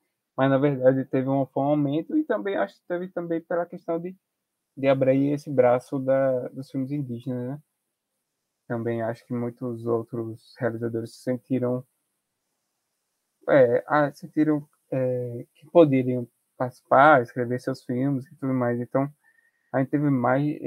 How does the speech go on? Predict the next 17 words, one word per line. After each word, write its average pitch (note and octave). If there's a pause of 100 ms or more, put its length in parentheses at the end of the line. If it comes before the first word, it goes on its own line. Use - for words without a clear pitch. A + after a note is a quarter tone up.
(240)
a C3
gente B2
teve G3
cento C3
e C#3 (720)
quarenta B2
inscrições, C3 (240)
um C#3+
pouco C3
mais B2+
que -
isso, B2
assim, C3
foi C3+
um, D3 (720)
uma C3
surpresa D3+